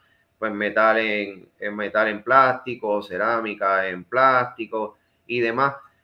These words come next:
Eh, o sea que se gastan, pero una prótesis ya hoy en día de cadera debe durar fácilmente treinta años, este, quizás más, o sea que, que tienen, ¿verdad?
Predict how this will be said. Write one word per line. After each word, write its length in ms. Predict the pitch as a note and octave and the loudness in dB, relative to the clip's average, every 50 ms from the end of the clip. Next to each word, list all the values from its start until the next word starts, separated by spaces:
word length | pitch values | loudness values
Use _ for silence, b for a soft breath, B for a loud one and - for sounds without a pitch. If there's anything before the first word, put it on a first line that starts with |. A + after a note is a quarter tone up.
| B _ _ - | B _ _ -6
Eh, 180 | B2+ - A#2+ | -2 0 0
o 80 | A#2+ B2 | 0 0
sea 220 | - D#3+ D3+ C#3+ | 2 4 2 4
que 400 | - B2+ A#2 A2+ G2+ - - _ _ _ _ _ | 4 4 2 2 0 -2 -8 _ _ _ _ _
se 320 | _ _ - B2+ A#2+ A2+ | _ _ -4 -2 0 2
gastan, 680 | G#2+ A#2 C3+ D3 A#2 - - G2+ G#2 A#2+ C3 D3+ - - _ _ _ _ _ _ _ _ _ _ _ | 6 6 6 6 4 2 0 0 0 0 -2 -6 -12 -18 _ _ _ _ _ _ _ _ _ _ _
pero 440 | _ C3+ B2+ B2+ B2 B2 B2+ B2+ B2+ | _ 0 2 2 4 2 2 2 0
una 280 | B2+ B2+ C3+ C#3 C#3+ C#3 | 0 -2 -2 -2 -2 -2
prótesis 500 | C#3+ D3+ C#3+ D#3 D3+ D3+ D3+ D3+ C#3 C3 | -2 -2 -2 -2 -4 -6 -6 -8 -6 -4
ya 260 | C3+ C3 C3+ C3+ C3+ | -2 0 2 2 2
hoy 160 | C#3 C#3+ C#3 | 2 2 0
en 180 | C#3 B2+ B2 A#2+ | -2 -2 -4 -6
día 320 | B2+ C3 C#3 C#3 C3 B2+ B2 | -4 -2 -2 0 0 2 0
de 140 | B2 A#2+ | 0 0
cadera 480 | A#2 A2 G#2 G2+ G2+ A2 A#2+ B2 A#2+ A2 | 0 0 0 2 2 0 0 0 0 0
debe 220 | G#2+ G#2 G#2+ G#2+ | 0 -2 -2 -2
durar 320 | A2 A2 G#2+ G#2+ G#2+ G#2+ G#2+ | -4 -4 -4 -4 -4 -6 -6
fácilmente 760 | - G2 G#2 - G2+ G2 F#2+ F#2+ G2 G2 F2+ - G#2+ G2+ F#2+ | -6 -6 -6 -6 -10 -12 -12 -12 -12 -12 -10 -8 -8 -8 -6
treinta 520 | - G2 F#2+ F#2+ F2+ - G2 F2+ F2 E2+ | -6 -8 -10 -10 -8 -6 -4 -2 -2 -2
años, 360 | F#2 G2+ G#2+ G2+ F#2 F2+ F2 | -4 -6 -6 -10 -10 -12 -14
este, 540 | E2+ E2+ _ _ - E2+ E2+ E2 D#2+ D#2 - _ _ _ _ _ _ _ _ _ _ _ _ | -16 -18 _ _ -14 -12 -12 -12 -14 -16 -20 _ _ _ _ _ _ _ _ _ _ _ _
quizás 280 | F#2 - - G2+ G2 | -20 -10 -8 -8 -6
más, 200 | G2 G2 G2 G2 | -4 -4 -4 -4
o 80 | G2 F#2+ | -6 -6
sea 200 | F#2+ F#2 F2+ F2+ | -6 -6 -8 -6
que, 440 | F#2 F#2 F#2 F2 E2+ D2+ - - _ _ _ _ | -6 -6 -6 -6 -6 -8 -12 -16 _ _ _ _
que 160 | - G2 F#2 | -10 -10 -10
tienen, 500 | - F#2 F#2+ F#2+ G2+ G#2+ G#2+ G#2+ G#2 G2+ | -10 -10 -10 -10 -8 -8 -8 -8 -8 -6
¿verdad? 600 | G2 G2+ G#2+ A#2 A2+ G#2+ G2 F#2 E2+ D#2+ D2+ - | -4 -2 0 0 0 0 0 0 -2 -4 -6 -10